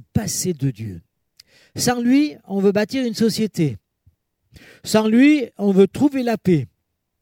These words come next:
la sécurité, le bonheur. Qui veut le bonheur ce soir ? Levez la main. On est quelques-uns, hein ? Bon, il y en a qui ne le veulent pas, attends, ça les regarde, hein. Mais,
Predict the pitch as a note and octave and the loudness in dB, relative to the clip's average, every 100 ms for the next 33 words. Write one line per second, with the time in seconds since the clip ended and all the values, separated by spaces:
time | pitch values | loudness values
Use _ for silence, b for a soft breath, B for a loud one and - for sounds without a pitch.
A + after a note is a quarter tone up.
0 | B B B2 - G#3+ B3+ B3+ B3+ - D#3+ | B B -10 -2 -2 0 -2 -2 -2 -2
1 | A2+ F#2 _ _ _ _ _ _ - B2+ | -2 -8 _ _ _ _ _ _ -16 -8
2 | F3+ B3+ D#4 C#4 E3+ _ _ _ _ _ | -6 -2 0 0 -2 _ _ _ _ _
3 | _ _ _ _ _ _ _ - B3 A#3+ | _ _ _ _ _ _ _ -2 0 2
4 | G3+ G#3 F#3 - C3 C#3 D3+ A3 F#3+ C#3 | 2 2 2 -2 -6 -4 -2 -2 -2 -4
5 | B2+ G#2+ _ _ _ _ _ _ _ _ | -6 -8 _ _ _ _ _ _ _ _
6 | _ _ _ _ _ _ _ _ _ _ | _ _ _ _ _ _ _ _ _ _
7 | _ _ _ _ A#2+ C3 A#2+ F#3+ D4+ C#4+ | _ _ _ _ -14 -10 -4 -2 -2 -2
8 | A#3 C#4+ D4 _ _ _ _ _ F3+ G#3 | -4 -8 -10 _ _ _ _ _ -4 -2
9 | G#3+ A3 G#3+ G3 F3 F#3 E3+ D3+ D3 C3 | -2 0 2 2 0 -2 -2 -4 -8 -10
10 | C3 D#3 F#3 _ - - A#2+ C#3 G3+ A#3+ | -12 -18 _ _ -20 -20 -16 -14 -10 -8
11 | D#3 G3+ - B D#3+ G3 F3+ | -6 -8 -8 B -4 -4 -4